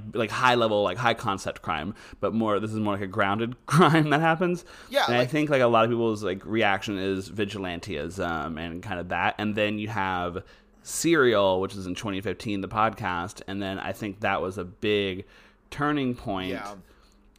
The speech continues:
Speaker 1: in how we perceive time, how we perceive crime, rather, as, like,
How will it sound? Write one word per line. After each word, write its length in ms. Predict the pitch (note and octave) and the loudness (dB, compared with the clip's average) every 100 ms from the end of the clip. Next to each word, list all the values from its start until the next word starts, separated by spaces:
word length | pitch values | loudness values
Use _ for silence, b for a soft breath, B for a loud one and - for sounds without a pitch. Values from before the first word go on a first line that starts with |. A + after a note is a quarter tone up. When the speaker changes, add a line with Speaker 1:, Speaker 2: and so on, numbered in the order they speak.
| - | -8
Speaker 1:
in 140 | A2 A2 | -4 0
how 240 | A2 G2+ | 2 2
we 320 | G2 F#2+ F#2 | 2 -2 -4
perceive 680 | F2+ - A2+ - A2 G2+ F#2+ | -8 -8 -8 -6 -4 -4 -6
time, 560 | - A2 F#2 F2 G#2 A2 | -6 -2 0 0 -4 -4
how 120 | A#2 | -2
we 80 | A2+ A2 - | -4 -4 -12
perceive 400 | A#2+ - G#2 F2+ | -10 -4 -4 -4
crime, 480 | - C3 G2 F2 F2 | -2 2 2 2 -4
rather, 460 | F2 E2+ E2 E2 - B B B B - | -4 -4 -2 -4 -6 B B B B -4
as, 300 | F#2 F#2+ G2 | -2 0 -2
like, 260 | F2+ - | -2 -6